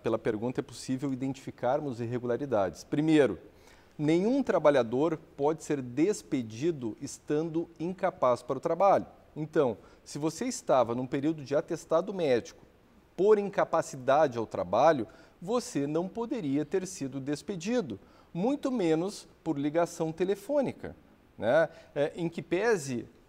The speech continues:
a lei, a C L T, não diga que tenha que ser por escrito, a doutrina e a jurisprudência entendem que o aviso prévio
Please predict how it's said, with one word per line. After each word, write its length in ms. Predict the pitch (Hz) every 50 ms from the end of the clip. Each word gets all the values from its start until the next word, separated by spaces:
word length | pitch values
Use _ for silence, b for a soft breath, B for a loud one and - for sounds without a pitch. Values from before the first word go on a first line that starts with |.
| _ _ _ _ _ - _ -
a 120 | 135 131
lei, 380 | 135 139 139 160 170 165 151 131
a 40 | 120
C 120 | - -
L 120 | 147 135 123
T, 180 | - 156 151
não 200 | 151 160 175 175
diga 460 | 156 127 127 139 185 220 185 160 151
que 160 | - - - 139
tenha 280 | - 151 143 143 135 123
que 80 | -
ser 180 | - - 139 -
por 160 | - - 131
escrito, 640 | 117 104 - - - 156 185 214 208 - - 127 95
a 80 | 131
doutrina 680 | 135 135 151 151 147 143 - - 190 196 254 277 269 247
e 80 | 220 185
a 80 | 165 151
jurisprudência 840 | 131 139 139 139 - - 147 127 113 123 151 185 220 233 - -
entendem 540 | 214 190 170 - - 175 190 202 196 180 165
que 140 | - - 165
o 100 | 160 151
aviso 540 | 147 135 123 127 139 196 262 277 233 - 233
prévio 540 | - - 175 143 143 151 160 160 165 175